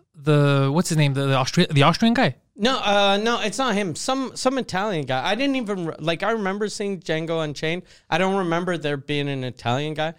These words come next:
Speaker 2: So
Speaker 1: No.
Speaker 2: maybe he's, uh, an Italian guy that speaks, that can do an American accent.
Speaker 1: Oh, cool.
Speaker 2: Yeah, but so I was like, "Oh, it's weird." And then this, the guy was like,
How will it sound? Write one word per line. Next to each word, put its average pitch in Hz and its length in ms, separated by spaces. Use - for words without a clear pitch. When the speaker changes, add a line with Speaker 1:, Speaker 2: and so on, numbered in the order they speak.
Speaker 2:
So 131 80
Speaker 1:
No. 185 60
Speaker 2:
maybe 202 280
he's, 165 280
uh, 131 640
an 131 120
Italian 127 420
guy 135 180
that 120 180
speaks, - 640
that 139 160
can 151 140
do 135 240
an 127 60
American 117 440
accent. 139 400
Speaker 1:
Oh, 269 360
cool. 302 400
Speaker 2:
Yeah, 185 220
but 156 400
so 202 140
I 208 40
was 277 140
like, 208 220
"Oh, 262 160
it's 185 160
weird." 240 240
And 180 80
then 240 180
this, 220 220
the 165 320
guy 170 240
was 190 100
like, 151 220